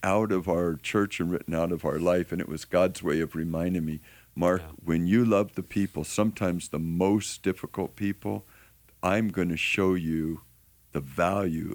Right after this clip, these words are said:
Speaker 1: of these people that you would have never discovered any other way."
Speaker 2: Yeah. You know, Mark, uh, as you talk about that, it reminds me of a story that really grieves my heart, because there was a, a, a woman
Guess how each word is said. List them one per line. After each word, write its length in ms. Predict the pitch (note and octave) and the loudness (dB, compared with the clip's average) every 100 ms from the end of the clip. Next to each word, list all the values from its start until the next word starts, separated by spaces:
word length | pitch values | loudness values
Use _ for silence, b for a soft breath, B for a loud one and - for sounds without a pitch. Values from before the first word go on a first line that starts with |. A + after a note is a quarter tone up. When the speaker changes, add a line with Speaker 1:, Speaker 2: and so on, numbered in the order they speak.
| - | -10
Speaker 1:
of 140 | C#2+ | -6
these 180 | D2+ D2+ | -4 -6
people 480 | - D#2 D2+ D#2 D2+ | -6 -6 -6 -6 -10
that 200 | C#2+ C#2+ | -8 -8
you 160 | D#2 D#2 | -6 -6
would 140 | D2+ | -6
have 120 | - | -8
never 320 | D2 D#2 D#2+ F2 | -6 -4 -4 -4
discovered 560 | E2 - D2+ C#2 - | -6 -8 -10 -10 -12
any 220 | D2 D#2 | -10 -10
other 220 | D2+ D2+ E2+ | -10 -12 -10
way." 300 | D#2+ - - | -10 -10 -14
Speaker 2:
Yeah. 220 | F2 E2+ E2+ B B B B - | -14 -14 -16 B B B B -6
You 80 | A#2+ | -4
know, 80 | |
Mark, 280 | A#2 A2+ A2+ - - | 0 -2 -2 -8 -12
uh, 240 | G2 F2+ | -8 -6
as 140 | E2+ F#2 | -8 -8
you 80 | F#2 | -6
talk 300 | G#2+ A2+ - | -6 -6 -6
about 260 | F#2+ F2+ | -8 -6
that, 340 | G2+ F#2+ F2 - _ | -6 -6 -8 -14 _
it 160 | G2 E2+ | -14 -10
reminds 340 | F#2+ G2 F#2+ | -4 -4 -4
me 100 | F#2+ | -8
of 80 | F2+ | -8
a 40 | F2+ | -8
story 520 | - F#2+ F#2+ F2+ E2+ | -8 -8 -6 -6 -8
that 220 | F2 F#2 | -12 -8
really 260 | G2 F#2+ E2+ | -4 -2 -4
grieves 440 | E2+ F#2+ F#2 - | -2 -2 -2 -6
my 260 | F#2+ F2+ F2 | -8 -10 -8
heart, 360 | E2+ F2+ F2+ B B B B B | -6 -8 -10 B B B B B
because 380 | G#2 - A2 F2+ | -8 -4 -4 -2
there 160 | G2 | -4
was 180 | F#2+ F2 | -4 -6
a, 680 | F2+ F2 G#2+ F2+ E2+ E2+ - | -8 -10 -10 -10 -10 -12 -12
a, 40 | E2+ | -10
a 60 | |
woman 460 | E2+ F#2+ F2+ F2 | -6 -4 -6 -8